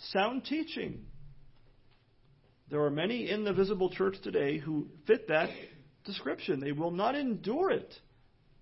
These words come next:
They will, they can't stand it. They won't stand to hear fal-, uh, sound teaching.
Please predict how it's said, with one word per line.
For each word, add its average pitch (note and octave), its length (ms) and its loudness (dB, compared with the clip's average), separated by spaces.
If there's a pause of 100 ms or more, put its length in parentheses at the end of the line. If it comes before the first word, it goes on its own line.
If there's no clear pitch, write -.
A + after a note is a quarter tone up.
(340)
They D3+ 100 0
will, E3 160 2
they F3 140 2
can't A3+ 340 -4 (220)
stand C#4+ 400 2
it. - 160 -6
They C#3+ 100 2
won't F#3 240 0
stand F#3+ 400 0
to F3 60 0
hear E3+ 280 0
fal-, D#3+ 320 -4
uh, C3+ 160 -6 (180)
sound D3 280 -6
teaching. C#3 540 -6